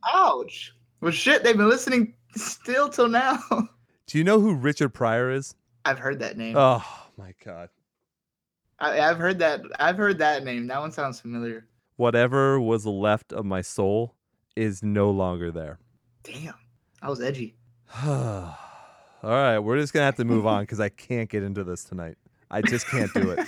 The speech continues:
Speaker 1: <laughs>
Speaker 2: I just can't. I, I'll, I just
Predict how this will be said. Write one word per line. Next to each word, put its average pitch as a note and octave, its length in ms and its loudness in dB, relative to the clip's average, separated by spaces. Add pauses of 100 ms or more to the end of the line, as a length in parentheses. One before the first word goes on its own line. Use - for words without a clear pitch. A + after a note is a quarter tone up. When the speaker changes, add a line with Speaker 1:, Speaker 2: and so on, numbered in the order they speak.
(540)
Speaker 1:
<laughs> - 560 -18
Speaker 2:
I A#2 140 0
just A2 280 -4
can't. F#2+ 320 -8 (720)
I, C3 200 4
I'll, D3 280 6
I C#3+ 140 2
just F3 280 -2